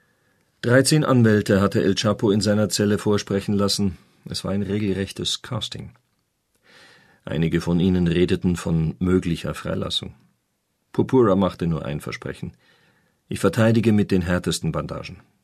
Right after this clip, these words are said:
egal welche Beweise die Staatsanwaltschaft auffährt." Das gefiel El Chapo. Purpura erhielt den Job zusammen mit zwei anderen Anwälten. Um die fünf Millionen Dollar sollen ihre Dienste kosten.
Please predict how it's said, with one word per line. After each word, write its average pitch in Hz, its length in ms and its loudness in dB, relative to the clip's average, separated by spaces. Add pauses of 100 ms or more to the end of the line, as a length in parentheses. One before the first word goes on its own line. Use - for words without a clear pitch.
(200)
egal 104 480 2
welche 98 320 0
Beweise 87 460 0
die 82 140 -2
Staatsanwaltschaft 80 800 -6
auffährt." - 520 -12 (1600)
Das 95 180 -6
gefiel - 340 -2
El 76 140 -10
Chapo. - 400 -14 (1700)
Purpura 127 500 6
erhielt 123 380 4
den 127 120 6
Job 147 300 -4 (320)
zusammen 101 420 2
mit 98 140 2
zwei 104 160 0
anderen 82 400 -2
Anwälten. 69 520 -12 (840)
Um 123 320 4
die 131 340 0
fünf 127 360 -8
Millionen 120 400 -2
Dollar 78 300 -2
sollen 78 300 -4
ihre 78 220 -4
Dienste 78 380 -6
kosten. 85 400 -8